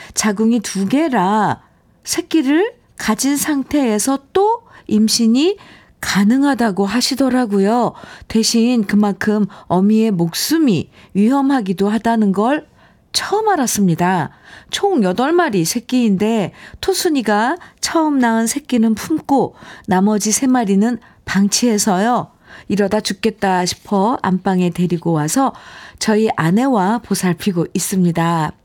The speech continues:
작고 아직 털도 없고 눈도 못 떴지만 생명의 소중함을 느끼면서 잘 키우고 싶습니다 하시면서 하트를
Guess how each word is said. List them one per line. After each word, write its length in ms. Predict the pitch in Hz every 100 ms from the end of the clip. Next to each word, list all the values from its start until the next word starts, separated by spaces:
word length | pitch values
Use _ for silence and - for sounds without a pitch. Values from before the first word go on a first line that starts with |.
| _ - - - -
작고 840 | - 185 175 _ - 190 190 190 -
아직 340 | 165 196 185
털도 400 | - 359 339 339
없고 580 | 233 - - 233 226 214
눈도 340 | 196 226 220 196
못 260 | 185 202
떴지만 600 | 247 240 - 202 226 202 - - -
생명의 520 | - 262 254 214 214
소중함을 600 | 208 262 262 277 240 202
느끼면서 680 | 175 - 185 165 151 240 269 - - - -
잘 420 | - - 156 151
키우고 460 | 147 - 247 247 208
싶습니다 1400 | - - 220 214 202 185 190 196 190 170 160 151 135 107
하시면서 480 | 196 220 196 170
하트를 600 | 190 262 - 277 202 226